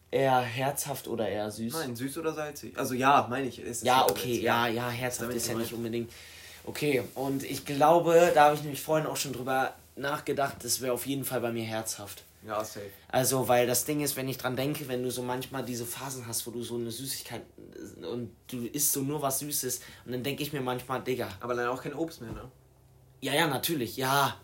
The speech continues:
Speaker 1: das ist halt doof, aber, ey,
Speaker 2: Gemüse
Speaker 1: damit
Speaker 2: ist halt
Speaker 1: kann
Speaker 2: auch
Speaker 1: ich
Speaker 2: wild.
Speaker 1: leben.
Speaker 2: Ja.
Speaker 1: Ja, natürlich,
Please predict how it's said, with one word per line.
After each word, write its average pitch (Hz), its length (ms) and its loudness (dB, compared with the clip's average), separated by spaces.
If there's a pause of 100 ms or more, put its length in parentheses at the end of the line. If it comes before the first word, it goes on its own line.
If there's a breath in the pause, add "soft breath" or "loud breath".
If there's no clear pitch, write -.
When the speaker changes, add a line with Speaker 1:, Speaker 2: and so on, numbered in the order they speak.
Speaker 1:
das 120 200 2
ist - 100 2
halt - 160 -2
doof, 143 260 -2
aber, 117 400 0 (540 loud breath)
ey, - 80 -8
Speaker 2:
Gemüse 127 180 0
Speaker 1:
damit 135 160 0
Speaker 2:
ist - 100 -2
halt - 100 -2
Speaker 1:
kann 113 80 0
Speaker 2:
auch 120 80 2
Speaker 1:
ich - 80 -6
Speaker 2:
wild. 117 260 2
Speaker 1:
leben. - 200 -8 (140)
Speaker 2:
Ja. 120 80 -8
Speaker 1:
Ja, 127 300 2
natürlich, 117 580 -4